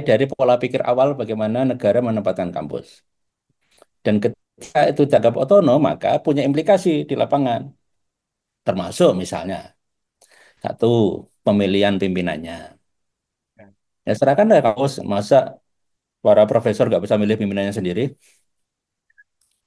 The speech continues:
Speaker 1: Misalnya <laughs> seperti itu, kan? Itu contoh. Kedua, misalkan terkait dengan anggaran.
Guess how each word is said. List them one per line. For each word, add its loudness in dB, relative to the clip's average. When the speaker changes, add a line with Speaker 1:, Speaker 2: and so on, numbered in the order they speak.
Speaker 1:
Misalnya 2
<laughs> 4
seperti 2
itu, 4
kan? 2
Itu -4
contoh. 2
Kedua, 2
misalkan 0
terkait 2
dengan 0
anggaran. -2